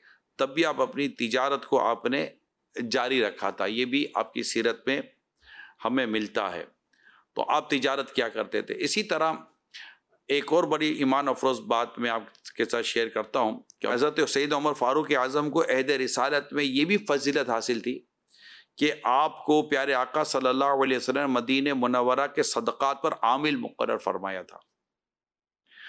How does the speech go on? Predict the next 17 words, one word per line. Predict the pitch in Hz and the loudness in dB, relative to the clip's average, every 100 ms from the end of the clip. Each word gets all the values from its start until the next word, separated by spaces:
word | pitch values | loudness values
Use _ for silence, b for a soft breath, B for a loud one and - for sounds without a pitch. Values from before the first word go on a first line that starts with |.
| B | B
چنانچہ | - 160 180 180 | 0 2 2 2
حضرت | 165 175 185 | 2 2 0
سیدنا | - 156 151 175 - - _ _ | 2 0 2 0 -2 -10 _ _
ابن | 135 127 143 160 | -2 2 2 2
سعدی | 156 127 135 160 190 | 2 2 0 0 2
مالکی | 160 123 127 165 - 196 120 - _ _ b b b b b b _ - | 2 2 0 -2 -2 -2 -2 -8 _ _ b b b b b b _ -6
علیہ | 147 170 | 0 2
رحمہ | 147 139 156 165 156 - | 2 2 2 4 2 2
سے | 151 135 | 2 4
روایت | 123 127 147 151 - - _ _ - | 4 2 0 -4 -12 -20 _ _ -2
ہے، | 135 160 | 0 0
فرماتے | - 127 139 147 143 | 0 0 2 0 0
ہیں | 170 | 0
کہ | 151 | 0
امیر | 139 156 | 2 0
المومنین | 143 131 135 139 170 | 2 2 2 0 -2
سیدنا | 170 147 143 | 0 0 0